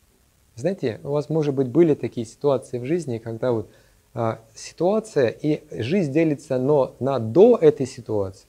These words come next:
и после этой ситуации. Вот секунду назад была одна жизнь, а вот щас она становится другой. И потом уже не вернешь это.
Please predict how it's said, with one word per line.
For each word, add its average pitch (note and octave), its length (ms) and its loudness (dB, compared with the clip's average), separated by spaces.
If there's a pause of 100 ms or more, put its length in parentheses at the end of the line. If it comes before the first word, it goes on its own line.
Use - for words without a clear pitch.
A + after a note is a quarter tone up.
и F3 120 -4
после C#3+ 500 -2
этой G2 160 -12
ситуации. A2 480 -18 (580)
Вот C#3+ 160 -2
секунду F3 420 -2
назад D#3+ 320 0
была D3+ 260 2
одна G3+ 240 -4
жизнь, G#2 360 -6 (460)
а B2 80 -2
вот C3+ 120 0
щас G3+ 280 -4
она C#3 180 -4
становится C3 560 -6
другой. A#2 400 -8 (960)
И B2+ 60 -8
потом F#3+ 340 0
уже E3+ 180 0
не E3+ 140 2
вернешь D#3+ 480 0
это. G2 160 -16